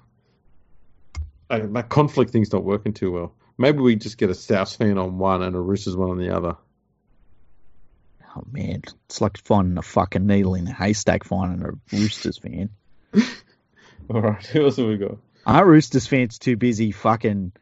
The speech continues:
Speaker 2: following some other team right now. They've probably got another brand new jersey on them right now. Probably a forty-niners jersey or something.
Speaker 1: <laughs>
Speaker 2: Uh, uh, no, Lakers jersey. That'd be the s-, sort of fucking Lakers fans.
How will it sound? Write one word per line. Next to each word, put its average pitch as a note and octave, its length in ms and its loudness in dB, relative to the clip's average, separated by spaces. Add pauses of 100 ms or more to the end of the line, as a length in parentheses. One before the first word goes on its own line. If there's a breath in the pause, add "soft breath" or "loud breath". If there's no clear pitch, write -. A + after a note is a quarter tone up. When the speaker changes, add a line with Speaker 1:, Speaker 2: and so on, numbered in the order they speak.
(520)
Speaker 2:
following A#2+ 400 2
some G#2+ 220 0
other A2 160 2
team A2+ 260 0
right A2 200 2
now. A#2+ 340 0 (140)
They've B2+ 180 2
probably D3 300 4
got A#2 180 2
another G#2 400 2
brand G#2+ 300 0
new G#2 140 0
jersey G2+ 440 -2
on G#2 140 0
them F#2+ 140 -2
right F#2+ 200 0
now. G2 300 -2
Probably A#2 300 4
a F#2 180 2
forty-niners G2 680 0
jersey F#2+ 380 0
or F#2+ 80 -2
something. G2 500 -4
Speaker 1:
<laughs> - 40 -20 (1300 loud breath)
Speaker 2:
Uh, B2+ 200 4
uh, C#3+ 140 6
no, C#3 300 6
Lakers A#2+ 440 2
jersey. G2+ 520 -2 (800)
That'd G2 180 -8
be F#2 120 -4
the E2+ 40 -8
s-, - 300 -14
sort F2+ 300 -12
of - 100 -16
fucking - 360 -18
Lakers - 380 -14
fans. - 480 -18